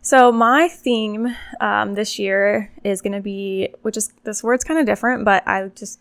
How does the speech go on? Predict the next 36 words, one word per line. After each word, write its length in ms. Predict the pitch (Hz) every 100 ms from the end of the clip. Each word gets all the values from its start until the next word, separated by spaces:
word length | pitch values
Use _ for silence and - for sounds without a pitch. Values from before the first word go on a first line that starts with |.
| _
it 120 | 208
stood 200 | - 190 175
out 160 | 185
to 60 | 240
me 180 | 254 247
and 220 | 190 190
I 60 | 190
was 100 | 220
like, 160 | 190
"I'm 100 | 190
gonna 160 | 196 220
do 140 | 320
it." 80 | - _ - - -
So 320 | - 226 226 220
it, 220 | 220 - - -
my 240 | 214 214
word 300 | 226 233 240 208
is 180 | 196
fulfill 560 | - 180 - - 175 190 254 302 277
or 240 | 185 175 226
fulfillment, 920 | - 180 - 190 208 233 254 - - _ -
um, 600 | 208 190 - 220 220 220 - _ _ _
because 840 | 208 202 214 190 185 185 185 185 - - _ _ _ _ _ _ _ _ _ _ 214
it's 120 | -
gonna 140 | 214
be 140 | 208 208
the 120 | 202
achievement 520 | - - 247 240 233
of 80 | 202
something 320 | - 202 202 185
desired, 720 | 190 240 240 240 233 226 -
promised, 560 | 220 202 196 202 -
or 60 | 165
predicted 460 | - 170 - - -
is 160 | -
what 160 | -